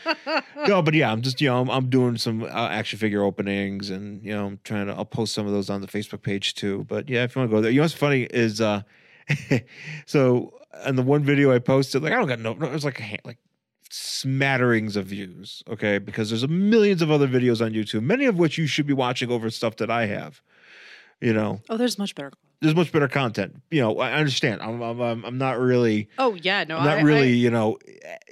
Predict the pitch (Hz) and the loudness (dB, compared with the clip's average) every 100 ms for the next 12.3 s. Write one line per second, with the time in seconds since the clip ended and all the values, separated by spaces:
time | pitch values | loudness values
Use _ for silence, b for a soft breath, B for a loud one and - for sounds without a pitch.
0 | - 127 123 143 139 135 127 131 120 - | -8 -6 2 2 2 2 2 2 0 -2
1 | 117 127 127 117 139 131 120 110 98 107 | -2 2 0 2 2 2 0 -2 -2 2
2 | 117 113 110 95 98 _ b b b b | 2 2 -4 -4 -10 _ b b b b
3 | b - 113 104 101 98 104 113 113 104 | b -14 -2 0 0 -2 -4 0 0 -2
4 | - - _ 101 104 98 92 - b b | -10 -20 _ -2 0 2 0 -4 b b
5 | b b - 175 220 254 208 311 - 240 | b b -10 -6 -2 0 0 0 0 0
6 | 233 208 180 160 160 160 143 139 147 - | 0 -2 -2 -2 -2 -2 -4 -8 -10 -14
7 | - 110 107 - - - 110 113 110 131 | -12 -10 -10 -12 -16 -4 0 2 2 0
8 | 139 - 220 233 - - - 185 185 175 | -4 0 0 2 -2 -4 -6 -6 -4 -4
9 | - 185 165 139 135 - - - - - | -4 -2 -2 -4 -10 -10 -14 -18 -20 -20
10 | 185 180 - 214 - 185 _ _ _ _ | -20 -20 -20 -20 -20 -20 _ _ _ _
11 | _ - - 139 185 104 104 101 113 90 | _ -10 -2 2 2 0 -2 0 -2 -4
12 | 82 - | -8 -14